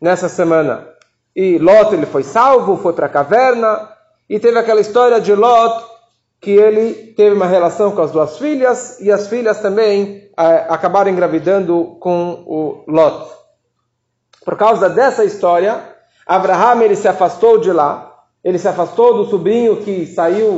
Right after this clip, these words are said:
um nome muito não bom pra ele, e ele, ele saiu de Hebron, que ele estava morando, e ele foi em direção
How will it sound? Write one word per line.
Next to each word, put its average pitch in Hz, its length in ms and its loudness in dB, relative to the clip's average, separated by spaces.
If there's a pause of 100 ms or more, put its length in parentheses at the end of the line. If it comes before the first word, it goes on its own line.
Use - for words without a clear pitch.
(120)
um 165 80 -8
nome 185 300 0
muito 175 640 -6
não 202 280 2
bom 202 260 4
pra 165 180 2
ele, 151 560 -4
e 175 80 2
ele, 226 580 0
ele 190 320 0
saiu 226 460 2
de 214 80 -2
Hebron, 208 600 0
que 196 100 -6
ele 170 80 -4
estava 180 200 -2
morando, 160 460 -2
e 233 40 -8
ele 220 120 -6
foi 269 180 -2
em 247 40 -6
direção 214 720 -2